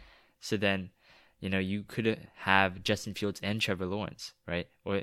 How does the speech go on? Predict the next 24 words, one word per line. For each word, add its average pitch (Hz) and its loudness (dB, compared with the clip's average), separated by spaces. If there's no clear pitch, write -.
like, 98 0
Justin 110 0
Fields 165 4
was 117 -2
a 101 -2
waiver 87 -2
wire 78 -4
pickup, 82 -6
so - -4
then 90 -4
you 95 -6
could 98 -6
have 90 -4
Justin 90 -4
Fields 139 0
or, 82 0
you 85 -6
know, 78 -6
I - -8
don't 78 -6
know, 71 -10
like, - -8
Josh 85 -2
Allen, 80 -8